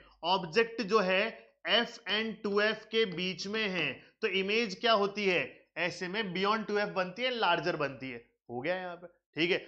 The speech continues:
तो मुझे लगा यार लेंस देना चाहिए ऑप्शन में, नहीं दे रखा था, so that is why concave mirror at A,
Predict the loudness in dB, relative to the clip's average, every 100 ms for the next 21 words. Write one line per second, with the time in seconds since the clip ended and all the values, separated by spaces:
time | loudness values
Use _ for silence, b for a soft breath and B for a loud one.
0 | -8 -2 2 6 6 8 6 6 4 2
1 | 0 2 2 4 -2 0 -2 -2 -6 -4
2 | 0 0 0 0 2 0 0 -2 B B
3 | 4 4 4 4 4 4 0 2 -2 0
4 | 2 2 2 0 0